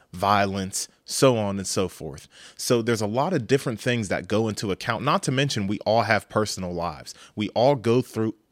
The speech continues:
go through things personally that somebody may not be able to relate to, some things that we're keeping down packed and we don't wanna tell everybody our problems. We all have personal lives.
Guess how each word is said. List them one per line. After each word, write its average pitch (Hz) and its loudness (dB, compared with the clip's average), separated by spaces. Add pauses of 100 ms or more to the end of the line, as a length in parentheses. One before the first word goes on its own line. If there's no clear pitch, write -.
(200)
go 151 4
through 139 2
things 95 -4 (220)
personally 98 2 (200)
that 92 0
somebody 104 2
may 90 -4
not 87 -6
be 95 -2
able 90 -6
to 90 -6
relate 95 0
to, 120 0 (180)
some 104 -2
things 101 -6
that 92 -4
we're 92 -6
keeping 95 -4
down 92 -2
packed 117 0
and 92 -6
we 101 -2
don't 95 -6
wanna 95 -6
tell 110 -2
everybody 101 0
our 80 -8
problems. 123 0 (320)
We 127 2
all 123 4
have 104 -2
personal 92 -4
lives. 78 -14